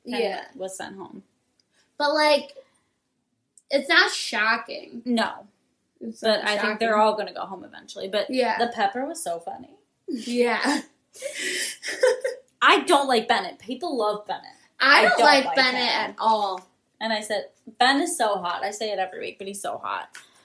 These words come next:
Speaker 1: Um,
Speaker 2: He is. You know, it's hard for me
Speaker 1: And
Speaker 2: because I just think everybody's a little bit cute.
Speaker 1: Yeah. I don't
Speaker 2: But
Speaker 1: think Bennett's cute.
Speaker 2: Ben
Speaker 1: He's,
Speaker 2: is
Speaker 1: he's right about Noah, though.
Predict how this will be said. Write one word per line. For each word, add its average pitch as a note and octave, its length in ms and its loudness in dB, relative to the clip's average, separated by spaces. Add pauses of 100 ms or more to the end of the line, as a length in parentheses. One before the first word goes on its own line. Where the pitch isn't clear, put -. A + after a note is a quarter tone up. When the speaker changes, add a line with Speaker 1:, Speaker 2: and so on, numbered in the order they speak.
(580)
Speaker 1:
Um, G3 580 -6 (300)
Speaker 2:
He B3 180 -6
is. - 480 -12 (540)
You D#4+ 180 4
know, E4 340 2
it's D#4 220 0
hard C#4+ 440 4
for D#4 140 -6
me D#4+ 580 -2 (360)
Speaker 1:
And C#4+ 200 6
Speaker 2:
because C#4 380 0
I B3+ 160 0
just C4+ 260 -6
think C4 200 -2
everybody's A#3+ 580 0
a C4+ 80 -4
little C4 280 2
bit C4+ 240 2
cute. C#4+ 420 -4 (320)
Speaker 1:
Yeah. G3+ 200 -6 (880)
I A#3 100 4
don't A#3 120 4
Speaker 2:
But G3+ 80 2
Speaker 1:
think D#3+ 160 -4
Bennett's - 320 -14
cute. - 180 -20 (760)
Speaker 2:
Ben A#3+ 180 2
Speaker 1:
He's, D#4+ 240 6
Speaker 2:
is A#3+ 260 2
Speaker 1:
he's F#4 340 2
right A#3 280 4
about A#3 300 0
Noah, G#3 360 0
though. B3+ 400 0